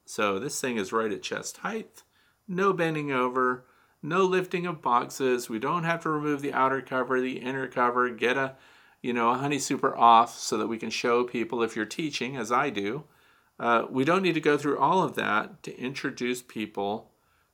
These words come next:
to a frame of brood, for example, or show them what capped honey looks like, or what foundationless looks like, for example.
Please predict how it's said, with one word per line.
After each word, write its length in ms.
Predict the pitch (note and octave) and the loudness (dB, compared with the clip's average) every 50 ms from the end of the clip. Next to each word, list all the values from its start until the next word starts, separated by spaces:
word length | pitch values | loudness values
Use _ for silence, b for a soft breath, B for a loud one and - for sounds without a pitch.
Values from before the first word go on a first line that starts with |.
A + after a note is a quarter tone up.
| _ _ | _ _
to 580 | - - - A2 G2 G2+ G2 G2+ A2 C3 - - | -8 -4 -2 0 0 0 -2 -2 -4 -6 -8 -10
a 60 | A#2+ | -12
frame 300 | - - G#2+ G2+ G#2 A2+ | -6 -4 -4 -4 -4 -6
of 100 | A#2+ - | -6 -2
brood, 260 | - F3 F3 D#3 C3+ | -2 0 0 0 -2
for 140 | - A#2 G#2+ | -2 -2 -2
example, 480 | G2+ G2+ G#2+ A2 G2+ G2+ F#2+ G#2+ G#2+ | -2 -2 -6 -6 -6 -6 -6 -4 -4
or 80 | G#2 G#2+ | -4 -4
show 200 | G#2+ - G#2 G#2 | -6 -8 -6 -6
them 120 | G#2+ A2 | -4 -4
what 160 | A2 A2 A2 - | -4 -6 -8 -6
capped 300 | - A#2+ A#2 A#2+ - - | -2 -2 -2 -2 -2 -6
honey 240 | D#3 E3 D#3+ C#3 | -6 -6 -6 -4
looks 260 | G#2+ G2 - - - - | -4 -6 -6 -6 -8 -6
like, 320 | G#2 G2+ G2+ G2+ G2 - | -6 -4 -4 -6 -8 -6
or 240 | - - G#2+ G#2+ A2 | -4 0 0 2 2
what 200 | A2 A2 - - | 2 0 -4 -4
foundationless 880 | - A#2+ A2+ A2+ A2 A#2 C3+ D#3+ D#3+ - - C#3+ A2 G#2 G2 - - G#2+ | -4 -4 -4 -2 -2 -2 -2 -2 -2 -4 -6 -6 -6 -6 -6 -6 -6 -6
looks 260 | G#2 G2+ F#2+ - - | -6 -6 -6 -8 -8
like, 260 | G2+ G2 F#2+ F#2+ - | -8 -8 -8 -10 -12
for 140 | - - G2 | -12 -10 -10
example. 600 | G2 F#2+ - G#2+ G2+ G2+ G2 - - - - b | -10 -10 -10 -10 -10 -12 -12 -14 -16 -18 -18 b